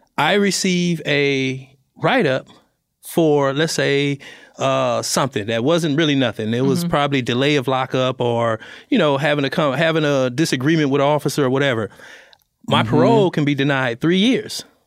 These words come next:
Speaker 1: So based on this little write-up that has nothing to do, like, it's not a nexus to my crime. It has nothing to do with whether or not I'll recidivate. But based on this little write-up,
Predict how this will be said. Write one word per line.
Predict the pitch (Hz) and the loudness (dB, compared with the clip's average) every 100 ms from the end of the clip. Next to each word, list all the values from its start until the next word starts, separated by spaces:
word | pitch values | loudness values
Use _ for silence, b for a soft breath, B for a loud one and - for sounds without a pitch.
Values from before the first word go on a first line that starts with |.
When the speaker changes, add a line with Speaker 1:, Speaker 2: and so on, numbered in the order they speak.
| _ | _
Speaker 1:
So | - 165 151 | -2 2 2
based | 135 196 - | 2 0 0
on | 226 | 2
this | 214 202 | 2 2
little | 214 254 | 0 2
write-up | 240 233 185 175 | 0 0 0 -2
that | 165 165 | -2 0
has | 143 - | -2 -2
nothing | 196 226 | -2 2
to | 196 | 0
do, | 175 190 170 | 0 0 0
like, | 147 | 0
it's | 143 | -2
not | 143 180 | 0 0
a | |
nexus | 147 170 - 170 | 0 -2 -2 -6
to | - | -2
my | 175 156 | -2 0
crime. | - 135 131 | -2 0 0
It | 135 | 0
has | 123 | 0
nothing | 151 165 185 | -2 0 -2
to | |
do | 160 180 170 | 0 0 2
with | 151 147 139 B B B | 2 0 -2 B B B
whether | 165 156 | 0 2
or | 147 | 2
not | 151 147 | 2 0
I'll | 147 143 135 123 | 0 0 0 0
recidivate. | 139 - 202 143 120 127 123 B B B B B | -2 0 0 0 0 -2 -4 B B B B B
But | 127 120 | -2 0
based | 120 175 180 | 0 0 0
on | 175 170 | 0 0
this | 165 | 0
little | 160 147 | 0 0
write-up, | 139 123 120 | 0 0 -2